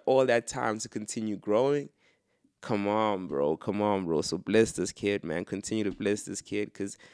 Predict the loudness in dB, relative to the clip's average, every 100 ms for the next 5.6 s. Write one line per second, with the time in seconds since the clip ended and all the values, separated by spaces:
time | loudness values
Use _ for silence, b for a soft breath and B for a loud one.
0 | B B 0 0 2 0 0 0 0 6
1 | 8 8 4 -4 -6 -4 -4 -6 -6 -4
2 | -4 -6 -8 -6 2 6 4 2 -2 0
3 | 2 0 0 0 -2 -8 -8 -8 -6 -4
4 | -4 -2 -2 -4 -6 -6 -8 -6 0 0
5 | 0 0 2 2 2